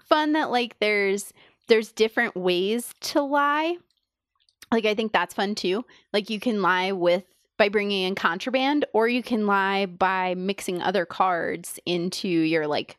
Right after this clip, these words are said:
type of good. So there's, like, different strategies to sort of cheat your way through the game.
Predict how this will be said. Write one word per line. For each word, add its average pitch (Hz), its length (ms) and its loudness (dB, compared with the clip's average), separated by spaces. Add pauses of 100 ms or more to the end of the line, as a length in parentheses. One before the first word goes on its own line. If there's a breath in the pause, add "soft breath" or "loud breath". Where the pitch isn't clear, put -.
(160)
type 190 360 -2
of 156 180 -6
good. 147 380 0 (340 loud breath)
So - 140 0
there's, 214 240 0
like, 196 320 0
different 262 400 -2 (200)
strategies 190 1120 -2
to 165 680 -2 (880)
sort 196 220 2
of - 120 -10
cheat - 380 -8
your 185 120 2
way 165 140 -2
through - 200 -8
the - 60 -12
game. - 300 -6